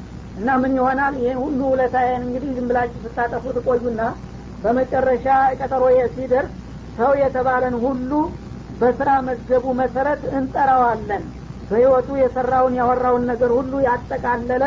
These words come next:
መዝገብ ይኖረዋል እኛ ዘንድ። በዛ እያንዳንዱ በቅደም ተከተል ልክ ያው በፍርድ ቤት ሰው ፋይል የተያዘለት ሰው እንደሚጠራ «እገሌ አበሉ፣ የገሌ አበሉ ልጅ» እየተባለ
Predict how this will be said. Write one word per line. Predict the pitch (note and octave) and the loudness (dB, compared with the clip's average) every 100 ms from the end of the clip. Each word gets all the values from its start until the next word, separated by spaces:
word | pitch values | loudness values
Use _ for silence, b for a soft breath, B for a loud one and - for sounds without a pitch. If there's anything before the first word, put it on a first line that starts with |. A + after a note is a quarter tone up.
| C#4 | 0
መዝገብ | A#3+ A#3 C4 | -4 2 2
ይኖረዋል | B3 A#3+ A3 A3 G#3+ | 2 0 2 2 0
እኛ | G#3 G3 | -2 -4
ዘንድ። | E3+ - - - - - - | -4 -10 -14 -16 -16 -14 -2
በዛ | A3 A#3 C4+ C#4 | 0 2 2 2
እያንዳንዱ | B3 C4+ C4 B3 B3 A#3+ C#4 | 2 -2 -2 0 -2 -2 -2
በቅደም | C4 A#3+ B3+ B3 | 0 2 0 0
ተከተል | B3 B3+ A#3+ - D4 D#4+ - - - - | -2 -2 -4 -2 -2 -2 -8 -14 -14 -2
ልክ | A3+ C#4 - | 0 0 2
ያው | B3 B3 | 2 2
በፍርድ | B3+ B3+ B3 B3+ | 0 -2 -2 2
ቤት | C4 B3 | 2 2
ሰው | B3 B3+ | 0 -2
ፋይል | A3+ B3+ | 0 2
የተያዘለት | A#3+ B3 B3 A#3 A#3 A#3+ A#3 | 2 2 0 0 0 0 0
ሰው | B3 | 0
እንደሚጠራ | A#3 B3 A#3+ A#3+ C4 C4+ D#4 E4+ - - - - | 2 0 0 -2 -2 2 0 0 -6 -12 -14 -6
«እገሌ | A#3 A#3+ C4 C4 | -4 2 2 4
አበሉ፣ | C4 B3+ B3+ B3+ | 2 2 2 4
የገሌ | B3 A#3+ B3 B3 | 2 4 4 2
አበሉ | A#3+ A#3+ A#3+ | 4 2 0
ልጅ» | A#3 A#3+ | -6 -6
እየተባለ | A#3 B3 A#3+ A#3+ B3 | 0 0 0 0 2